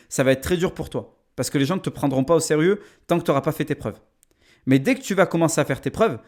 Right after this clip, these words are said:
sans chercher à les faire parce qu'on s'en bat les couilles de la vie des gens, mais dès que tu vas commencer à bien avancer, les gens vont vraiment te respecter. C'est quelque chose d'assez magique d'ailleurs.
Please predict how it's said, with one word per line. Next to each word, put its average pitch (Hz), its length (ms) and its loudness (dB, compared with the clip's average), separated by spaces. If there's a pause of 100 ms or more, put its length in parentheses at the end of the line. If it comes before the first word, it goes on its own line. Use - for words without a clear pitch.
(120)
sans 139 160 0
chercher 123 280 -6
à 110 40 -2
les 110 100 -4
faire 202 180 -2
parce - 140 -16
qu'on 117 100 -16
s'en 113 140 -6
bat 113 80 -2
les 113 100 -2
couilles 131 200 -8
de 120 120 -2
la 113 100 0
vie 107 100 -4
des 110 100 -4
gens, 190 280 -2 (480)
mais 131 120 4
dès 190 120 0
que 214 40 -6
tu 170 120 -6
vas 170 80 8
commencer 156 300 0
à 135 60 2
bien 147 200 0
avancer, 147 340 2
les 160 120 0
gens 165 140 -2
vont 139 140 -2
vraiment 135 320 -2
te 139 100 -10
respecter. - 400 -12 (680)
C'est - 180 -4
quelque 143 240 0
chose 160 180 -2
d'assez 135 200 -2
magique 113 280 -2
d'ailleurs. 107 340 -16